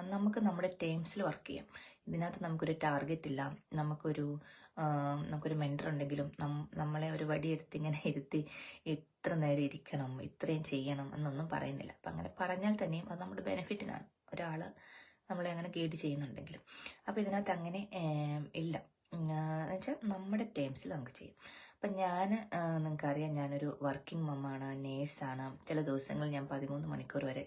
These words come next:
ജോലിയുടെ കാര്യത്തിന് വേണ്ടി പോയിട്ട് വരേണ്ടി വരും. അപ്പം യാത്രയും ജോലിയും കൂടെ, ആ, പത്-, പതിമൂന്ന് മണിക്കൂർ. ആ ദിവസവും ഞാൻ ഈ ബിസിനസ്സിന് വേണ്ടി ഇൻവെസ്റ്റ് ചെയ്യുന്നുണ്ട്. അപ്പം ചില ദിവസങ്ങൾ എനിക്ക് ഓഫാണ്,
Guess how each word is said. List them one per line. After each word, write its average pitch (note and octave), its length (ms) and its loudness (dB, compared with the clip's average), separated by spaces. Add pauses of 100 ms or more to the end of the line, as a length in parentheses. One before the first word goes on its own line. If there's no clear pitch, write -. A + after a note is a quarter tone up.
(140)
ജോലിയുടെ C#3+ 300 -4
കാര്യത്തിന് C#3 340 -2
വേണ്ടി C#3+ 260 -4
പോയിട്ട് C3 240 -4
വരേണ്ടി C3+ 320 -2
വരും. - 240 -8
അപ്പം - 160 -6
യാത്രയും D#3+ 440 0 (240)
ജോലിയും D#3 300 2
കൂടെ, D3 180 -2 (260)
ആ, D3 60 -2 (380)
പത്-, D3+ 180 0
പതിമൂന്ന് D#3 340 0
മണിക്കൂർ. - 320 -8 (920)
ആ F#3 140 2
ദിവസവും F#3 500 0
ഞാൻ D3+ 180 2
ഈ C#3+ 60 2
ബിസിനസ്സിന് C#3+ 480 -4
വേണ്ടി D3 220 -2
ഇൻവെസ്റ്റ് - 360 -2
ചെയ്യുന്നുണ്ട്. - 360 -4 (480)
അപ്പം F3 180 -2
ചില D3+ 200 2
ദിവസങ്ങൾ D#3+ 400 0
എനിക്ക് D3+ 200 0
ഓഫാണ്, C#3+ 400 2